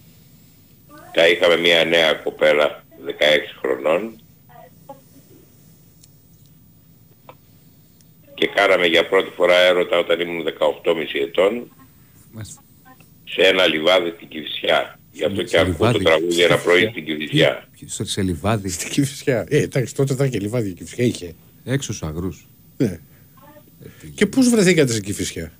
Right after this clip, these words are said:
Speaker 2: Ε, βρέθηκε.
Speaker 1: Με το αυτοκίνητο.
Speaker 2: Πήγε, πήρε τα μάξι, πήγε στα λιβάδια.
Speaker 3: Ε, μάλιστα.
Speaker 1: Είχα αυτοκίνητο του πατέρα μου.
Speaker 2: Μάλιστα.
Speaker 3: Τώρα,
Speaker 2: Ωραία.
Speaker 3: αν, αν επιτρέπετε, πόσο χρόνο είστε, κύριε Οικονομάκο;
Speaker 1: Εξήντα τριών.
Speaker 3: Α, εντάξει, το τριάντα πέντε
Speaker 1: Στα εξήντα,
Speaker 3: χρόνια.
Speaker 1: στα εξήντα, στα εξήντα τέσσερα.
Speaker 3: Ναι,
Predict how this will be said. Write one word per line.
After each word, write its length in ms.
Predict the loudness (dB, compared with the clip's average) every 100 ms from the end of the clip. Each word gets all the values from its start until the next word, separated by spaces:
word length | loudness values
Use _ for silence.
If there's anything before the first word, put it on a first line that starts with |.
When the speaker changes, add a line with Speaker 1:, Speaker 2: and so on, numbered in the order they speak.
| _
Speaker 2:
Ε, 80 | -12 -12 -4
βρέθηκε. 320 | 0 2 2
Speaker 1:
Με 60 | 2
το 80 | 2
αυτοκίνητο. 600 | 2 0 2 0 -2 -10 -10
Speaker 2:
Πήγε, 220 | -6 -6
πήρε 160 | -6 -6
τα 80 | -2
μάξι, 260 | -2 -2 -4
πήγε 140 | -6
στα 100 | -4
λιβάδια. 420 | -4 -4 -8 -14 -20 _ -8
Speaker 3:
Ε, 40 |
μάλιστα. 280 | -8 -8 -8
Speaker 1:
Είχα 300 | -2 0 4
αυτοκίνητο 640 | 2 2 -4 -2 -2 -2 -6
του 80 | 0
πατέρα 400 | 0 2 2 0
μου. 100 | -8 -20 -16
Speaker 2:
Μάλιστα. 280 | -16 -16 -8 0
Speaker 3:
Τώρα, 220 | 2 4
Speaker 2:
Ωραία. 140 | 4
Speaker 3:
αν, 60 | 2 2
αν 80 |
επιτρέπετε, 360 | 2 2 2 2
πόσο 220 | 0 0
χρόνο 260 | 2 4 4
είστε, 220 | 2 0
κύριε 140 | -6 -6
Οικονομάκο; 320 | -4 -4 -8 -14 _ -20 _ _ _ -20 -20 -20 -20 -6
Speaker 1:
Εξήντα 480 | -4 -2 0 0
τριών. 360 | 2 2 2 -2 -12 -20 -20 -20 -12 -4
Speaker 3:
Α, 40 |
εντάξει, 460 | 0 4 2 0 -8
το 60 |
τριάντα 200 | -2 -2 0
πέντε 80 | -2 0
Speaker 1:
Στα 60 | 2
εξήντα, 360 | 2 0 0
Speaker 3:
χρόνια. 320 | 2 2 0 0
Speaker 1:
στα 100 | 0
εξήντα, 300 | -2 -4 -8 -6
στα 100 | 0
εξήντα 360 | 0 2 0 2
τέσσερα. 520 | 2 -2 -4 -10 -14 -20 _ _ _ _ _ -16
Speaker 3:
Ναι, 400 | -6 -4 -4 -6